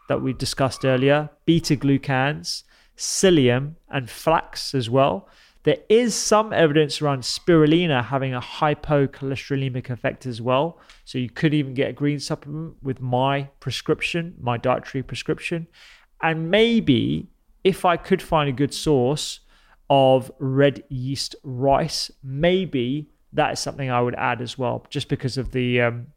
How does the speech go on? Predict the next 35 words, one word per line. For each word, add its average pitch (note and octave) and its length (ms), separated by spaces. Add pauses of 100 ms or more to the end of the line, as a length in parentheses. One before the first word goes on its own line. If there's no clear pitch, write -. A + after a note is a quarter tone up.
the B2+ 140
impact, B2 480
the B2 80
mechanism, A#2+ 800 (340)
the C3 80
fact C3+ 260
that B2 140
it C3 60
has A#2+ 220
statin-like B2+ 600
effects B2+ 420
with B2 140
potentially A#2+ 500
lower B2+ 200
side C3+ 260
effect D3+ 320
profile. E3+ 640 (420)
Um, C3+ 360 (340)
remember, A#3 360 (460)
uh, - 120
all G#3 180
these G3+ 220
things D#3+ 280
are D3 80
great. C3+ 380 (140)
And, C#3 160
you C#3+ 80
know, C3+ 180
that, C3 300
that D#3 160
is D3 160
a C#3 80
hypothetical D#3 920
situation B2+ 880
where B2+ 380